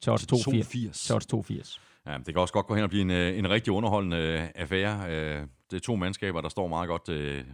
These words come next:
Speaker 2: meget godt til hinanden. Så det er to firs, det er, det er virkelig, virkelig et, øh, et godt, øh, godt odds.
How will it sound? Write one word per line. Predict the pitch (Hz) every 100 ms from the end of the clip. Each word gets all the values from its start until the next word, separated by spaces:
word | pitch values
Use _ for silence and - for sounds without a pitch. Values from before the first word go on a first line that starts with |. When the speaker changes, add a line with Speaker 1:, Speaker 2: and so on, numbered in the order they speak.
| 64
Speaker 2:
meget | 82 82 87
godt | 80
til | -
hinanden. | 78 71 76 78
Så | 78 -
det | 92
er |
to | 90 196
firs, | 165 147
det | - 131
er, | 113 98 90 73
det | 78 110
er | 98
virkelig, | 82 104 - 85
virkelig | 82 - 67
et, | 71 80
øh, | 73 76 - - - -
et | -
godt, | 85 82
øh, | 80 73 67 64
godt | 80 73
odds. | 65 -